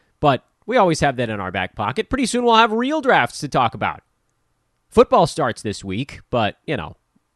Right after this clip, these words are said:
whatever. Now, if you do care about football,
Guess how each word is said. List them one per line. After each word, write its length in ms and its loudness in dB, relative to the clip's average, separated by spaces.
whatever. 500 -6
Now, 460 0
if 220 -2
you 100 2
do 300 4
care 340 2
about 300 0
football, 560 -4